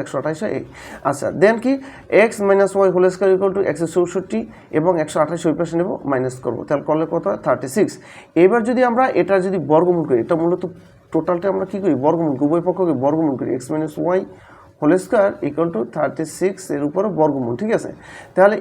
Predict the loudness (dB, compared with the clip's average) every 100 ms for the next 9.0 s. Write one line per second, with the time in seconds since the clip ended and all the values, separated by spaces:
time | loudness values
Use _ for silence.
0 | 4 4 6 4 2 0 2 2 4 4
1 | 2 4 2 0 -4 -2 0 0 0 0
2 | 0 0 -2 -2 -4 -4 -4 -6 -6 -4
3 | -4 -2 2 2 2 -6 -18 -6 2 2
4 | 2 -2 -2 0 0 2 2 2 2 -2
5 | -2 -4 -2 -2 0 0 2 0 0 -2
6 | -4 -6 -6 -6 -10 -8 -8 -6 -8 -10
7 | -14 -20 -10 -4 -2 0 2 2 0 -2
8 | -2 -2 -2 -2 0 -2 -2 -2 -2 -4